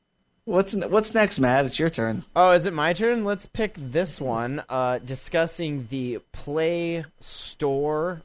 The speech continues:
Speaker 2: rolling out. I think we kinda talked about this. Pro-, it, it might have been on a different show, but, uh,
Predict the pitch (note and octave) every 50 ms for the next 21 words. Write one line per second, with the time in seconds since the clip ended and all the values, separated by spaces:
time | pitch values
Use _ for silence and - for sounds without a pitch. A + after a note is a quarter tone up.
0 | - C#3 B2 B2 B2+ B2+ C3 C#3 C#3+ C#3 C3 C3 A#2+ B2 C3+ D#3+ F3+ - - D#3+
1 | - - A4 A4+ - G4+ - - - D4+ - - F#3+ F#3 F#3+ F3 E3+ F3 E3+ D3
2 | E3 E3+ D#3+ - - - - _ _ - - G#3+ G3+ - - G3+ F3 A2+ C#3 F3
3 | F3 G3+ G#3+ A3 G3+ F3 F3 D#3 D3+ C#3+ C3 B2+ A2+ G2+ A2+ G#2+ - - F#2+ E2
4 | - - - - - - - - - - _ _ _ - G#3+ G#3+ E3 - - -
5 | _ _ _ _ _ _ - - - - - - - - - - _ _ _ _
6 | _ _ _ _ _ - F3 C3 - - C3 B2 B2 A#2+ A#2+ A#2 A2+ G#2+